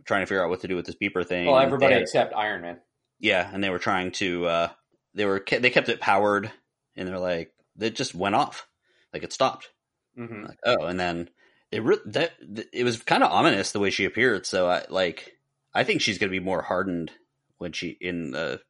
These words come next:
Speaker 1: Avengers Endgame movie, 'cause she was just like, "Where's Fury?" And, like, they kinda did this, like, horror movie type, like,
Speaker 2: Yeah, like,
Speaker 1: shot.
Speaker 2: like the, the slow camera pan and then the sudden snap back to the, to the one side as
Speaker 1: Yeah.
Speaker 2: the character turns around and she's just standing there.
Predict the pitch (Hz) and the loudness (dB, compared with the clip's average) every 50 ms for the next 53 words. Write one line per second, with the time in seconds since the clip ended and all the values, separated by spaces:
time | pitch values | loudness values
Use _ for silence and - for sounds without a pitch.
0 | _ _ 90 90 90 85 85 82 78 78 90 90 85 82 80 82 76 78 65 - | _ _ -8 -8 -6 -6 -6 -6 -6 -6 -4 -4 -4 -4 -4 -4 -6 -6 -8 -10
1 | - - - 104 110 104 - 85 - 90 78 85 92 85 - - 80 80 78 76 | -8 -8 -6 -6 -6 -6 -6 -6 -6 -6 -2 -2 -2 -2 -2 -4 -4 -4 -4 -6
2 | - _ _ _ _ _ _ _ _ - 95 95 - - 104 - 127 120 104 90 | -8 _ _ _ _ _ _ _ _ -6 -6 -4 -2 -2 0 0 2 0 2 0
3 | 95 95 101 87 - 92 82 - - - - 87 95 110 113 92 85 85 85 80 | -2 -2 -2 -4 -2 -4 -4 -4 -6 -8 -4 -2 0 0 0 0 -2 -4 -6 -6
4 | 80 80 78 - 87 80 78 - _ _ _ _ _ _ _ _ - 170 165 165 | -8 -8 -8 -6 -6 -6 -6 -8 _ _ _ _ _ _ _ _ -4 2 4 6
5 | 160 151 170 170 156 - - - - - - - 160 170 - - 185 190 175 175 | 6 8 6 4 4 2 -6 -14 -18 -16 0 4 4 4 4 6 4 4 4 2
6 | 175 151 170 165 160 - - - 175 180 185 180 180 185 180 170 170 170 170 165 | 0 2 2 2 2 0 0 4 6 8 8 6 6 4 4 4 4 4 4 4
7 | 151 - 151 160 156 156 160 160 160 160 151 151 143 139 147 151 143 143 139 131 | 4 4 2 2 4 4 4 4 4 2 2 0 2 4 4 2 4 2 0 2
8 | - 170 151 135 139 131 123 - - 147 147 156 151 131 147 143 135 - - 151 | 4 4 4 4 2 -2 -6 -4 0 2 2 2 6 6 6 6 6 2 -2 2
9 | 127 131 131 135 135 - - 147 139 131 131 143 139 139 127 - - 151 143 143 | 4 6 4 4 4 2 0 0 2 4 6 4 4 4 2 2 4 6 8 8
10 | 139 131 127 120 - 104 123 - 160 147 143 135 135 135 120 - 156 147 139 120 | 8 6 4 2 -2 -2 -4 -2 0 0 0 0 -2 -6 -2 0 0 0 2 0
11 | 127 117 127 131 135 131 127 117 104 - - 143 143 135 165 151 - - - - | 0 2 4 4 4 4 2 0 -4 -4 -6 -6 -4 -4 -4 -4 -4 -6 -4 0
12 | 131 127 139 131 123 117 104 101 92 92 87 | 2 2 2 2 2 -2 0 -2 -2 -2 -4